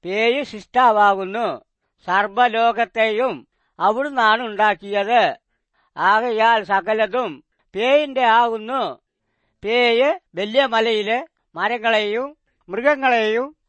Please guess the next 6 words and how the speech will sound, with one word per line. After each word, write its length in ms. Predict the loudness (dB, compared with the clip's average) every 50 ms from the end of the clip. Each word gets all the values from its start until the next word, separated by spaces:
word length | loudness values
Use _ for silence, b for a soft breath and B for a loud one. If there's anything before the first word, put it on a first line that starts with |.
| _ _ _ _ -2
പക്കിയെയും 800 | -2 -2 0 _ -6 -2 0 2 2 2 2 0 0 -2 -4 -8 _ _ _ _ _ _
തണ്ണിയെയും 680 | -2 -2 -2 -2 -2 -2 0 0 0 0 -2 -4 -8 -12 _ _ _ _
തണ്ണിയിലുള്ള 760 | -2 -2 -2 -2 -4 -4 -4 -2 -2 0 2 2 2 0 -2 -6 _ _ _ _ _
മീനുകളെയും 920 | -10 -6 -6 -4 -4 -2 0 2 2 4 4 2 2 0 0 -2 -4 -6 -10 _ _ _ _ _ -4
ആകാശത്തെയും 1300 | 0 2 2 2 4 4 2 2 2 2 -2 -4 -4 -4 -6 -6 -6 -4 -4 -4 -6 -6 -10 -14 _ _ _ _ _ _ _ _ _ -8
മേഘങ്ങളെയും 1120 | -4 0 0 2 2 2 0 0 0 0 0 2 2 2 0 0 0 -2 -4 -4 -6